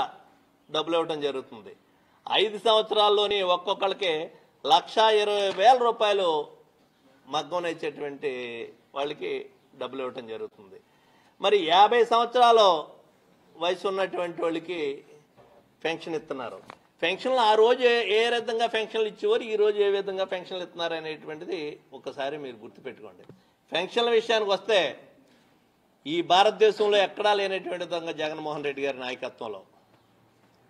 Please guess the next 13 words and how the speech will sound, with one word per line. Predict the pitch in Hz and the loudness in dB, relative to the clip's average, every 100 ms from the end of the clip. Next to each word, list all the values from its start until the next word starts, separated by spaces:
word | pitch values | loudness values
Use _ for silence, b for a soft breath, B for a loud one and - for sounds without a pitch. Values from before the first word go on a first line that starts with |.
| _ _ _ | _ _ _
ఆయన | 131 160 180 180 | 0 2 4 2
యొక్క | 175 175 156 | 0 -4 -8
ముఖ్యమంత్రిగా | 151 185 190 185 185 185 180 | -8 -6 -4 -2 0 4 4
ఆయన | 175 170 151 131 127 _ _ - | 2 -2 -4 -8 -12 _ _ -6
ప్రమాణ | 151 170 190 - | -4 -2 -2 -2
స్వీకారం | 185 180 180 170 | -4 0 -2 -2
చేసిన | 165 160 151 | -8 -6 -4
రోజు | 147 143 143 | -2 -2 -6
నుంచి | 123 123 98 - - - - - - - - | -8 -10 -12 -18 -20 -18 -16 -16 -18 -16 -6
ఈ | 160 180 | 0 2
రాష్ట్రంలో | 185 185 202 196 175 139 - - _ _ _ _ _ _ - | 2 2 2 6 6 4 -2 -20 _ _ _ _ _ _ -16
రెండు | 120 139 180 196 190 | -4 -4 0 2 2
లక్షల | 185 - 196 | 2 -2 2